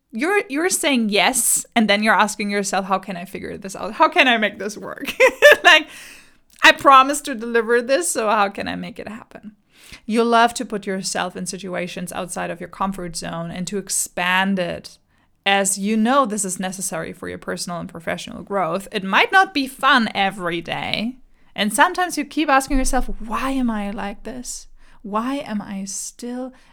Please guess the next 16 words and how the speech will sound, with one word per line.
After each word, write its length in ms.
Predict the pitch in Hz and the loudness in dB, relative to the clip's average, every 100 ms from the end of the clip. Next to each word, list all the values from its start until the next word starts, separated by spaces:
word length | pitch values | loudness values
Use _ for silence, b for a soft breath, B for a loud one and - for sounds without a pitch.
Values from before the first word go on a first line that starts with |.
| b | b
every 440 | 214 240 254 247 | -8 -8 -6 -6
time 400 | 247 214 196 196 | -6 -8 -8 -8
picking 420 | 196 220 214 190 180 | -10 -14 -12 -12 -12
the 80 | |
challenge? 500 | - - 262 262 254 254 | -12 -10 -8 -6 -6 -8
It 120 | 226 | -12
could 200 | 311 269 | -12 -10
be 160 | 202 | -10
so 300 | 196 214 233 - | -10 -12 -12 -12
easy 500 | 175 226 285 294 277 | -12 -12 -12 -14 -16
for 240 | 320 302 | -14 -10
me, 280 | 294 294 294 B B | -8 -8 -10 B B
but 120 | 180 | -8
now 180 | 190 185 | -8 -8
I'm 140 | 160 | -10
here 360 | 190 269 285 | -8 -6 -6